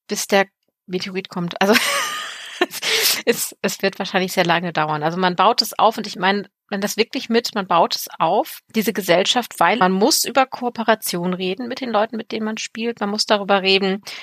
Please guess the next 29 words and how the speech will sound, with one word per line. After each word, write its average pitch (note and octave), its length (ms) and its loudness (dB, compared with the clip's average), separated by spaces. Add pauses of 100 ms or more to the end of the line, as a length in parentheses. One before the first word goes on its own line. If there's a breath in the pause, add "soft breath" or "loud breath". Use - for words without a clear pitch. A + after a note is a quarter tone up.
(160 loud breath)
wie F#3+ 100 -4
man G3 140 4
das F#3+ 120 -2
politisch - 520 0
aufbauen A3+ 520 -2
will, A#3 180 0
welche G3 260 0
Gesetze F3 480 -4
man G#3+ 160 2
erlässt, A3 640 -2 (380 loud breath)
wer G3 300 6
welche F#3 340 4
Berufe F#3+ 540 -10
erlernt G#3+ 640 2
und F#3+ 140 -10
welche F3+ 240 2
Fähigkeiten A3 720 -2
deshalb A3+ 380 -4
kann. A3 540 -4
Man G3+ 140 2
muss G#3 140 2
forschen, A3 640 2
um F#3+ 160 -4 (140)
technologischen F3+ 540 -8
Fortschritt - 580 0
zu A#3+ 120 -8
kriegen. B3 480 -4
Man G#3 120 2
muss - 280 -2